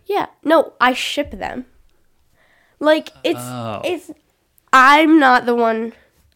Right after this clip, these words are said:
Speaker 1: I'm, I'm referring to them, not me.
Speaker 2: Right, right. No, I get that part.
Speaker 1: <clears throat>
Speaker 2: But I feel like you're missing an adjective or something in the middle.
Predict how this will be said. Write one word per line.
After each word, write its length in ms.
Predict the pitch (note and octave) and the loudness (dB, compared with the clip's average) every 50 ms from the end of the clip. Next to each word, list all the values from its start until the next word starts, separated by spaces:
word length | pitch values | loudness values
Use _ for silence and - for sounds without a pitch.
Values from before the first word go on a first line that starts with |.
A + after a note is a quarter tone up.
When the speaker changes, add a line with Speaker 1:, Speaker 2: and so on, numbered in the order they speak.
| - | -10
Speaker 1:
I'm, 520 | - A3 A3+ A#3+ A#3+ A#3+ C4+ B3+ - B3+ - _ _ - | -6 -4 -4 -4 -4 -6 -6 -8 -12 -14 -18 _ _ -8
I'm 120 | - B3+ | -6 -6
referring 260 | C4+ C4 D4+ C#4 C4+ C4+ | -4 0 0 0 0 0
to 80 | C4+ C4 | -2 -4
them, 240 | A3+ A3+ A3+ A#3+ | -4 -4 -4 -6
not 200 | A3+ F#3+ G3 - | -8 -10 -10 -12
me. 220 | G3 F3 - - - _ _ _ _ _ _ _ _ _ - | -12 -16 -18 -20 -20 _ _ _ _ _ _ _ _ _ -8
Speaker 2:
Right, 160 | D3+ D#3+ D#3 | -6 -4 -4
right. 140 | C#3+ A#2+ A#2 B2 | -4 -4 -4 -4
No, 80 | C3 | -6
I 60 | C3+ B2+ | -6 -6
get 160 | B2+ D#3 - | -8 -8 -6
that 160 | C#3+ C3+ C3 | -6 -8 -8
part. 320 | - A#2 F#2+ F2+ - - - | -8 -10 -12 -12 -12 -14 -10
Speaker 1:
<clears throat> 20 | - - - C#4+ B3+ A3+ G3+ F#3+ | -6 -4 -4 -4 -4 -6 -8 -10
Speaker 2:
But 120 | A3 - - _ _ - | -12 -14 -16 _ _ -14
I 100 | - A2+ G2+ | -14 -12 -12
feel 160 | - F3+ E3+ | -10 -10 -10
like 120 | D3+ C#3 | -8 -8
you're 80 | B2 A2 | -8 -8
missing 320 | G#2 B2+ C3+ - B2+ A2+ | -6 -6 -6 -6 -6 -6
an 80 | G#2+ G#2 | -6 -6
adjective 500 | G#2+ G#2 G#2 - - _ - - F#2+ F2+ | -8 -10 -10 -12 -16 _ -18 -18 -16 -16
or 60 | F#2 F2 | -14 -12
something 340 | - - G2+ F2+ G#2 G#2 | -10 -8 -8 -8 -6 -8
in 80 | G2+ F#2+ | -8 -8
the 60 | F#2+ F#2+ | -8 -10
middle. 280 | G2 F#2+ F#2 F#2 - | -10 -12 -12 -14 -16